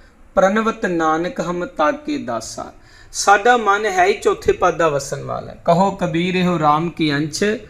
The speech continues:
ਚੌਥੇ ਪਦ ਮੇ ਜਨ ਕੀ ਜਿੰਦ। ਚੌਥੇ ਪਦ ਕੋ ਜੇ ਮਨ ਪਤੀ ਆਏ,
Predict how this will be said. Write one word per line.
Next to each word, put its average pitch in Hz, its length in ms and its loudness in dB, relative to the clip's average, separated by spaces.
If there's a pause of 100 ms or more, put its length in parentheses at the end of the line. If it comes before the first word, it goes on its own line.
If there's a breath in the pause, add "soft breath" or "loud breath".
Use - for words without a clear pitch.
(300 loud breath)
ਚੌਥੇ 185 380 2
ਪਦ 160 280 2
ਮੇ 160 180 2
ਜਨ 131 280 -2
ਕੀ 123 180 -6
ਜਿੰਦ। - 300 -12 (1300 soft breath)
ਚੌਥੇ 202 420 10 (100)
ਪਦ 190 200 8
ਕੋ 214 240 8
ਜੇ 196 200 6
ਮਨ 175 300 4
ਪਤੀ 165 400 0
ਆਏ, 117 200 -2